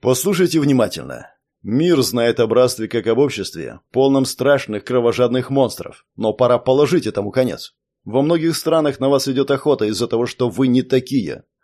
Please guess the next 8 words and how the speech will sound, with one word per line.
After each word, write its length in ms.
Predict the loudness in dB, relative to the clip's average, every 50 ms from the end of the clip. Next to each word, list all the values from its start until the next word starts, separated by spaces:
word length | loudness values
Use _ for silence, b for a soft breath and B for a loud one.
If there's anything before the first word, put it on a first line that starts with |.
| b b b
Многие 480 | -2 0 2 2 2 2 2 -2 -2
мелкие 400 | 0 0 0 0 0 0 -2 -4
страны 460 | -2 -2 0 0 0 2 0 0 -2 -4 B B B
прекратили 500 | -2 -2 0 0 0 0 0 0 0 0
партнерство 600 | 2 0 0 0 0 -2 -2 -2 -2 -2 -6 -4
под 200 | -2 -4 -2 0
давлением 440 | -2 0 0 0 0 0 0 0 0
империй. 480 | 0 0 0 0 0 0 -4 -10 -20